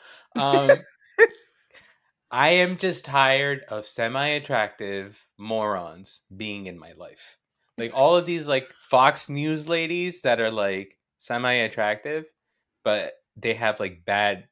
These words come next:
Speaker 2: opinions, so they keep putting them on, like Tomi Lahren or whatever.
Speaker 1: Yeah.
Speaker 2: It, that stuff needs to end, right? So when I see somebody fail so spectacularly, I
Speaker 1: Of
Speaker 2: think that
Speaker 1: course.
Speaker 2: is a force for good.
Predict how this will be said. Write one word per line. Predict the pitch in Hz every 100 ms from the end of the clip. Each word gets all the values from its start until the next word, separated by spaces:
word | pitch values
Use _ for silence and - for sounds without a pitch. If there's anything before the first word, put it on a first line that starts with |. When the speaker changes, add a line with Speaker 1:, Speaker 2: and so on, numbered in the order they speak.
| _
Speaker 2:
opinions, | 113 120 127 151 165 165 - _ _ _
so | - 110
they | 107
keep | 107 131 113
putting | 135 120 113
them | 98
on, | 95 104 135 156
like | 101 92
Tomi | 110 101 107
Lahren | 101 92 113 127
or | 143
whatever. | 156 160 170 180 - _
Speaker 1:
Yeah. | 202 202 160
Speaker 2:
It, | 120 120 _ _ _ _ _ 131 -
that | 123 139 139
stuff | - 131 -
needs | 113 98 -
to | 98
end, | 120 104 78 _ _
right? | 90 95 104
So | - 101 92 -
when | 98 101
I | 107 110 -
see | - - 143
somebody | 143 117 110 98
fail | - - 104 107
so | - 101
spectacularly, | 92 - 85 - 87 87 - 107 117 127 131 - - _
I | 208
Speaker 1:
Of | 190
Speaker 2:
think | - 131
that | 95 92
Speaker 1:
course. | 95 92
Speaker 2:
is | - -
a |
force | 98 - 90 -
for | 92
good. | 85 -